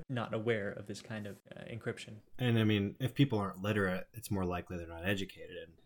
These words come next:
Speaker 2: well, good luck, you know, ever figuring it out.
Speaker 1: There are various other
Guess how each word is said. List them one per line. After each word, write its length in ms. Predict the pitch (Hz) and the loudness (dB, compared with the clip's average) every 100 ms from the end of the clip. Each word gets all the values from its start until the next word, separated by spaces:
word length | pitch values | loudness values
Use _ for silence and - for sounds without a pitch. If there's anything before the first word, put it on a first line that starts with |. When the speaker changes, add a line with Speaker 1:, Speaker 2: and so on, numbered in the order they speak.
| _ | _
Speaker 2:
well, 140 | 87 85 | -6 -4
good 160 | 85 | -2
luck, 400 | 90 104 98 - | 2 2 0 -6
you 100 | 87 | -8
know, 340 | 85 85 85 - 95 | -6 -6 -8 -8 -6
ever 160 | 85 | -6
figuring 400 | 78 95 85 78 76 | -4 -2 -2 -6 -12
it 80 | - | -4
out. 280 | 107 - - _ _ _ - | -4 -4 -10 _ _ _ 2
Speaker 1:
There 240 | 160 196 202 | 8 10 10
are 40 | |
various 420 | 185 269 262 156 | 12 12 12 10
other 400 | 135 135 127 117 | 8 8 6 4